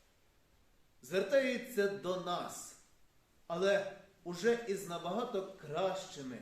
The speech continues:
словами. Звертаючись, каже він: «Чи хочеш ти бути здоровий? Я є той, хто можу підняти тебе і опустити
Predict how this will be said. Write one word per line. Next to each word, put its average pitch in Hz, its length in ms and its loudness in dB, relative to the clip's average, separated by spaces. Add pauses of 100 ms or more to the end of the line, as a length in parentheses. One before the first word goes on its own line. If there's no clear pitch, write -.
(320)
словами. 120 600 -12 (1040)
Звертаючись, 233 720 0
каже 214 360 2
він: 180 200 -2 (800)
«Чи 185 180 -2
хочеш 226 600 0
ти - 240 -2
бути 185 460 -4
здоровий? 143 600 -10 (1080)
Я 170 380 2
є 202 180 4
той, 226 600 2 (1000)
хто - 320 -4
можу 196 600 0 (420)
підняти 175 960 -4
тебе 135 680 -8 (640)
і 190 140 -4
опустити 185 1600 -2